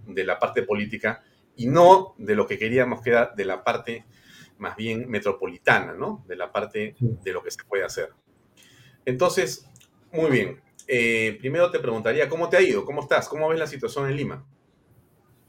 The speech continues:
Speaker 2: Bueno, yo lo noto, mm, caótico, ¿no? O sea, no hay gobierno. Eh, el día de hoy,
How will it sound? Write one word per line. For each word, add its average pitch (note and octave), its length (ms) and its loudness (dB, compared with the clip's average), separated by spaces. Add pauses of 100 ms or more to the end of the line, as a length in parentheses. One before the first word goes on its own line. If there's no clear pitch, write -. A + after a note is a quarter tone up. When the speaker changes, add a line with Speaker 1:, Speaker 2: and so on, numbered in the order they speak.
(760)
Speaker 2:
Bueno, C3+ 420 6 (540)
yo B2 180 4
lo D3 140 8
noto, D3 340 6
mm, A#2+ 380 4 (800)
caótico, B2+ 600 2
¿no? C#3+ 100 0
O E3+ 80 -4
sea, C#3 140 0
no C#3 80 2
hay C#3+ 60 4
gobierno. C3+ 640 4 (880)
Eh, A2 680 -4 (200)
el B2 160 -6
día C3 160 6
de C3 60 6
hoy, D3 420 0